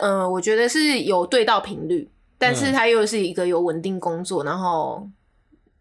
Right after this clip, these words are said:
Speaker 1: 呃，稳-，就算是生活相对稳定的人啦。
Speaker 2: 但也有趣。
Speaker 1: 嗯，就是两个人可以讲话。
Speaker 2: 嗯，嗯，嗯，
Speaker 1: 嗯，我觉得可以沟通，对我来讲就是一个有趣啊，对吧？因为很多人，其实像我跟一号，就是因为其实我觉得我跟他没有什么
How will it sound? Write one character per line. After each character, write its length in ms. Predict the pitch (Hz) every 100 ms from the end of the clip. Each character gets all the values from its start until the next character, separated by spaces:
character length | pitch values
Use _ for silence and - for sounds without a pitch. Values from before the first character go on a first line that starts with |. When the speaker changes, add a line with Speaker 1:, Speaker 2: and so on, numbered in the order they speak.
| -
Speaker 1:
呃， 180 | 196 180
稳-， 260 | 190 180 -
就 160 | - 254
算 240 | 330 294
是 460 | 285 285 254 220 208
生 320 | - 240 254
活 120 | 214
相 220 | 185 190
对 140 | 202 190
稳 200 | 135 135
定 180 | 196 143
的 60 | -
人 20 |
啦。 80 | 160
Speaker 2:
但 100 | 127
也 60 | 110
有 140 | 117 -
趣。 320 | - 113 - - - - _
Speaker 1:
嗯， 600 | - 240 233 226 226 226 233
就 120 | -
是 340 | 285 294 254 208
两 200 | 202 185
个 80 |
人 100 | 196
可 140 | 214 247
以 80 | 214
讲 260 | 190 -
话。 300 | 185 190 - - -
Speaker 2:
嗯， 220 | 143 135
嗯， 20 |
嗯， 300 | 139 135 123
Speaker 1:
嗯， 20 |
我 100 | 127
觉 60 | -
得 80 | 381
可 100 | 440
以 60 |
沟 180 | 320 294
通， 200 | 285 277
对 80 | 269
我 80 | 202
来 60 |
讲 140 | 180 180
就 80 | 202
是 140 | 214
一 40 |
个 100 | 175
有 200 | 156 110 -
趣 260 | - 180
啊， 200 | - - -
对 80 | 202
吧？ 140 | 139
因 80 | 285
为 60 | 370
很 160 | 285
多 120 | 262
人， 220 | 285 196 202
其 140 | 269
实 40 |
像 140 | 285 285
我 80 | 196
跟 160 | 247
一 100 | 233
号， 140 | 254 220
就 100 | 220
是 80 |
因 120 | 226 214
为 80 |
其 160 | 202 180
实 80 | 170
我 100 | 151
觉 60 |
得 100 | 165
我 60 | 151
跟 100 | 165
他 140 | 175
没 100 | 160
有 60 | -
什 80 |
么 100 | 170